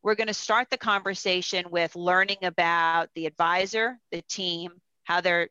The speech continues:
how their business is structured, and we wanna learn about their clients.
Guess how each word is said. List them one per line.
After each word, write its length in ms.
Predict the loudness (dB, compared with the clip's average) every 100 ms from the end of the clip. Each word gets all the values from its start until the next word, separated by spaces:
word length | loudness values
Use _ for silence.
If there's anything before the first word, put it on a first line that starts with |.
| -4
how 100 | -2
their 140 | -2
business 480 | -2 -4 -4 -8 -8
is 120 | -8
structured, 480 | -4 -2 -2 -2 -4
and 80 | -2
we 100 | -4
wanna 320 | 0 0 0
learn 280 | 0 -2 0
about 300 | 0 0 0
their 120 | -4
clients. 600 | -2 0 2 0 -4 -10